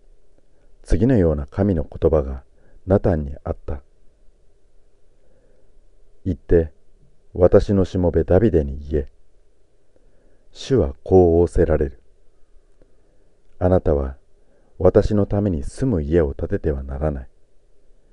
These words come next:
私はイスラエルを導き上った日以来、今日まで家に住んだことはなく、天幕から天幕に、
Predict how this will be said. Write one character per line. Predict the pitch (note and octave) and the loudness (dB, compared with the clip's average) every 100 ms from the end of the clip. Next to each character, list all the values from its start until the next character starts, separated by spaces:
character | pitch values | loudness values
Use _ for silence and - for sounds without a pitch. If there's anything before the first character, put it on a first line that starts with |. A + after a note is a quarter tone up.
| - _ - | -20 _ -4
私 | F2 F2 - | -2 -2 -2
は | D#2+ D2+ - - _ _ _ - | -4 -4 -8 -20 _ _ _ -12
イ | |
ス | F2+ G#2 | -4 2
ラ | A2+ | 4
エ | G#2+ | 4
ル | E2+ | 2
を | C#2+ | -2
導 | C#2 D2 G2 F#2+ | -6 -8 -6 -6
き | - | -6
上 | C#2+ C#2+ E2 | -8 -4 -4
っ | |
た | - E2 | -2 -4
日 | D2+ D#2+ D2+ | -4 -6 -4
以 | |
来、 | D2+ C2 - _ - - - - - | -4 -4 -10 _ -20 -20 -20 -20 0
今 | A2 F#2 | 4 4
日 | D#2+ - D#2 | 2 -6 -6
ま | D2 | -6
で | C#2 - - - - _ - | -8 -12 -20 -20 -20 _ -4
家 | F2+ G2+ | 4 4
に | E2 | 4
住 | - - F#2 | -4 -4 -2
ん | |
だ | D2+ | -2
こ | C#2 D#2+ | -4 -6
と | D#2+ | -4
は | C2+ C2+ | -4 -4
な | D2 | -8
く、 | - C#2+ - - - - - - - - | -8 -14 -14 -20 -20 -20 -20 -20 -20 0
天 | G#2+ F#2+ | 2 4
幕 | E2+ - - | 2 -4 -6
か | D2+ | -6
ら | C#2 | -4
天 | - F2+ D2+ | -2 -2 -2
幕 | C#2 C#2+ | -6 -10
に、 | C#2 | -14